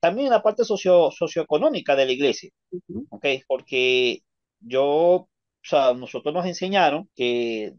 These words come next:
Speaker 1: no debemos de ser una luz para el mundo, de que tenemos que
Speaker 2: La
Speaker 1: tener un
Speaker 2: iglesia.
Speaker 1: carácter impecable,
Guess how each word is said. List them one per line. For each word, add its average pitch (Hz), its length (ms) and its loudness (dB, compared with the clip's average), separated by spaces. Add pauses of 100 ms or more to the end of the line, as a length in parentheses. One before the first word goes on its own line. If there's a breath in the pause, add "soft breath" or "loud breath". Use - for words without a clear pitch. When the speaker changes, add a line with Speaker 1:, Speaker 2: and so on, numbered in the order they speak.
Speaker 1:
no 123 100 -20
debemos 120 360 -4
de 139 60 -8
ser 139 160 -8
una 147 160 -2
luz 147 160 -2
para 143 160 0
el 127 60 -6
mundo, 147 460 -4
de 117 140 -2
que - 120 -10
tenemos 117 360 -6
que 165 80 -4
Speaker 2:
La - 20 -
Speaker 1:
tener 131 220 -6
un 151 140 -8
Speaker 2:
iglesia. - 0 -
Speaker 1:
carácter 160 500 0 (200)
impecable, 143 760 -2